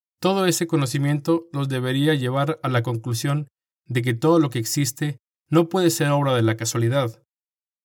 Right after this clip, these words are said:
pero es a nosotros a quienes Dios se nos ha revelado ahora,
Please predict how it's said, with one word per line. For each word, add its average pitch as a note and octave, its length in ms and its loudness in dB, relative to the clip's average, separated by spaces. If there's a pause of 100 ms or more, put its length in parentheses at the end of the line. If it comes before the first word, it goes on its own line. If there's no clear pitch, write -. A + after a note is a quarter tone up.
pero C#3+ 220 2
es E3+ 100 0
a F#3 60 2
nosotros C3 760 -2 (260)
a B2 120 -4
quienes B2+ 340 0
Dios D#3 400 2 (260)
se - 200 -4
nos B2 180 0
ha C#3+ 80 6
revelado C3 580 2
ahora, B2 400 0